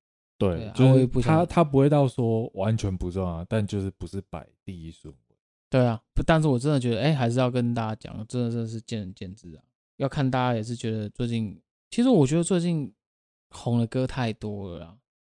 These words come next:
Speaker 2: 要看大家，有些人喜欢看韩剧，他都是听韩歌、韩剧的歌。
Speaker 1: 嗯。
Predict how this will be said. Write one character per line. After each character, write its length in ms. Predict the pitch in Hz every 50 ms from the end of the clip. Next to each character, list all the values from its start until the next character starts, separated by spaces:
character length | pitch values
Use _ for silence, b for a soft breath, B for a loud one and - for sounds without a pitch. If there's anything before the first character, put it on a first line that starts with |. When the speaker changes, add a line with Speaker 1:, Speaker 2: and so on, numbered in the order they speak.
| _ -
Speaker 2:
要 120 | 139 143
看 180 | - 160 147 139
大 100 | 135 127
家， 80 | 127
有 100 | 120 120
些 100 | 120 143
人 120 | 139 131 120
喜 60 | 120
欢 100 | 120 117
看 140 | - 131 123
韩 140 | 113 113
剧， 120 | 113 120 117
他 140 | - 117 113
都 140 | 113 110
是 60 | 110 107
听 240 | - - 107 107
韩 120 | 101 92 80 82
歌、 100 | _ - 87 _ _
韩 240 | - - 110 110 107
剧 160 | - 117 107
的 80 | 98
歌。 160 | - _ - 73 78 _ _ _ _ _ _ -
Speaker 1:
嗯。 400 | 95 87 85 82 82 87 87